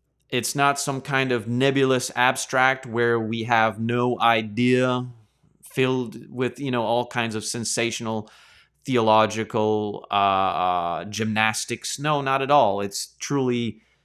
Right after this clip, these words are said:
two paths. And the Bible is always speaking of these two paths in various synonymous ways,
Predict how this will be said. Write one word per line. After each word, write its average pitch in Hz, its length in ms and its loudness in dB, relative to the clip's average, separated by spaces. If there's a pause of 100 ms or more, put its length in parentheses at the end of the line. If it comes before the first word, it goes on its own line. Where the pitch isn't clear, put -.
(140)
two 147 180 4
paths. 113 720 2
And 120 160 -6
the 113 60 -6
Bible 110 340 2
is - 340 -6 (240)
always 123 360 4
speaking 117 400 -4
of 101 100 -6
these 98 240 -6
two 113 180 -8
paths 104 460 2
in 110 140 -4
various 110 440 -2
synonymous 104 460 -4
ways, 127 460 2